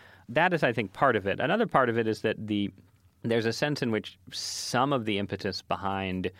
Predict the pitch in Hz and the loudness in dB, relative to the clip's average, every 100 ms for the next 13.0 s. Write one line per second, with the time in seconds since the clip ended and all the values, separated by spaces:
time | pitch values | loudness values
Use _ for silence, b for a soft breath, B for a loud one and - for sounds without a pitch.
0 | B B B B B B 107 104 117 107 | B B B B B B -6 -2 0 0
1 | 104 95 104 95 98 92 90 85 - - | -2 -2 -2 0 -4 -2 -4 -4 -6 -6
2 | 95 95 - 87 92 87 - - 90 - | -4 -4 -6 -4 -4 -4 -6 -8 -8 -8
3 | - 92 87 87 - - 98 139 156 110 | -6 -4 -4 -6 -8 -6 2 2 2 -2
4 | 80 - 95 92 87 - - - 98 92 | -4 -6 -4 -4 -4 -6 -6 -6 -8 -8
5 | 90 87 92 90 - 95 90 87 95 92 | -8 -6 -4 -4 -4 -4 -4 -4 -4 -4
6 | 95 87 87 104 85 95 95 B B B | -4 -4 -4 -6 -6 -6 -8 B B B
7 | B 143 156 123 110 - 104 95 - 104 | B 2 4 6 4 2 -2 -2 -6 -4
8 | 107 104 92 104 - 107 - 107 104 95 | 0 0 0 -2 -2 -4 -4 -6 -4 -4
9 | 98 95 - - 87 90 85 87 104 110 | -4 -8 -12 -10 -6 -6 -4 -4 -2 -2
10 | 92 90 101 - 107 107 - 107 95 101 | -4 -4 -6 -6 -8 -6 -6 -6 -6 -6
11 | 113 113 - - - - B B 117 107 | -6 -6 -8 -10 -14 -16 B B -4 2
12 | 135 143 113 113 107 - 101 104 101 | 4 4 0 0 0 -2 2 2 2